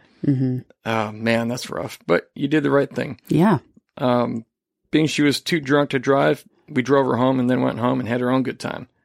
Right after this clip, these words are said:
Speaker 1: There you go.
Speaker 2: Unfortunately, for a few reasons, this never went further with this woman, but it was good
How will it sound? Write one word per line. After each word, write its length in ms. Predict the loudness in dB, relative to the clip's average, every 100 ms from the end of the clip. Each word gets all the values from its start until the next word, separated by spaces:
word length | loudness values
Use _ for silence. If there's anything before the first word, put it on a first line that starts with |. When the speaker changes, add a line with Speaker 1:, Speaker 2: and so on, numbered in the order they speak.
| _
Speaker 1:
There 160 | 0 2
you 80 |
go. 140 | 2 0 -6 _ _ _ _ _
Speaker 2:
Unfortunately, 540 | 0 4 4 4 2 0
for 140 | 2
a 40 | 0
few 220 | 0 2
reasons, 400 | 2 2 0 0
this 200 | -2 0
never 220 | 0 2
went 220 | 0 -2
further 280 | 0 2 2
with 140 | 0
this 180 | -4 -6
woman, 260 | -4 -2 0
but 120 | 0
it 60 | 0
was 220 | -2 -2
good 340 | 0 2 0